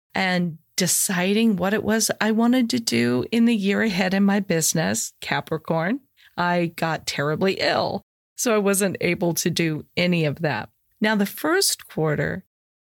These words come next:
in that cycle is this first quarter moon. And it says, "You know what? Maybe you didn't get a chance to sit down and really plot everything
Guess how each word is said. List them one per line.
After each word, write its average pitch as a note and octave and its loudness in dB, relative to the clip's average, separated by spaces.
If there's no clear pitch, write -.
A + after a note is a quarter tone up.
in G#3+ 2
that F#3 -2
cycle B3+ -2
is G3+ 0
this F#3+ 0
first F3+ 0
quarter F3 0
moon. F#3 0
And B3 -2
it B3 0
says, C#4 0
"You D#4 0
know E4+ 2
what? F4 0
Maybe G3+ 2
you C4+ 4
didn't C4 4
get A#3+ 2
a B3+ 2
chance B3 0
to A#3 -2
sit A#3 0
down A#3 2
and G3+ 0
really G#3+ 2
plot F3+ -2
everything F3+ 0